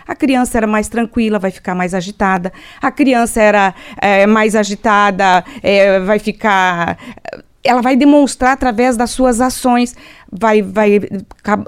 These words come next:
é, perder o rendimento escolar, ela vai ter problemas de sono, de apetite, né? São,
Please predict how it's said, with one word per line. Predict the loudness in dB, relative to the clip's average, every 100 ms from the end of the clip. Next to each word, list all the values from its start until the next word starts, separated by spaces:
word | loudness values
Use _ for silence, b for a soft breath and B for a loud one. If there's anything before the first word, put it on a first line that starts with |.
| -8
é, | -6 -4
perder | -4 -4 -2 -2 0
o | 2
rendimento | 0 0 -4 -4
escolar, | -4 -2 0 0 -2 -4 B B B -2
ela | 0 0
vai | 0 0 0
ter | 2 2 4 2 -2 B 0
problemas | 2 2 2 0
de | -2
sono, | -6 -2 2 4 4 0 -2 B -4
de | -4
apetite, | -2 -6 -4 0 0 0 0 0 0 b b b -6
né? | 0 0 -2 B
São, | -2 -2